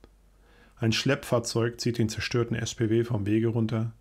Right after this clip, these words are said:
und wir sind soweit erstmal entlassen. Ich muss mich waschen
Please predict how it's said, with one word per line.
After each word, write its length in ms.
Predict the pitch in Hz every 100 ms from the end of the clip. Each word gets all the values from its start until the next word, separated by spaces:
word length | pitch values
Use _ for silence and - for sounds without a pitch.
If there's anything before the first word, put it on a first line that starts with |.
| _ _ _ _ _ _ _
und 160 | - 104
wir 160 | 123 120
sind 140 | 117
soweit 300 | 113 113 107
erstmal 340 | 101 - 107
entlassen. 400 | 110 101 104 - - _ _ - - _ _ _ _ _ _ _ _ _ _ _ _ _ _ _ _
Ich 120 | -
muss 200 | 123 127
mich 180 | 123 95
waschen 440 | 113 110 127 127